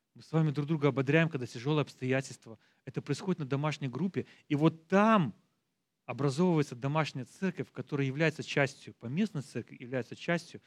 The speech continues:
великого тела Христова. И вот там мы должны учиться быть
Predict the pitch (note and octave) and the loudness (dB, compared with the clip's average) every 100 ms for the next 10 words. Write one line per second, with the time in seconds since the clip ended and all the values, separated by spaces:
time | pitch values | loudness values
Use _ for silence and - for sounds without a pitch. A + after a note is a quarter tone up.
0 | _ _ A2+ D3+ G3+ B2 G#2 B2+ A2+ - | _ _ -18 -8 -6 -6 -6 -6 -6 -8
1 | - G#2+ F#2+ _ _ - A#2+ B2+ F#3 F3+ | -18 -20 -20 _ _ -14 -8 -2 0 0
2 | - _ _ B2 A#2 A#2 B2+ - - G3+ | -2 _ _ -8 -6 -4 -6 -8 -8 -8
3 | F#3+ - G2+ _ _ _ - G#2+ F#3+ - | -8 -12 -16 _ _ _ -20 -6 -6 -6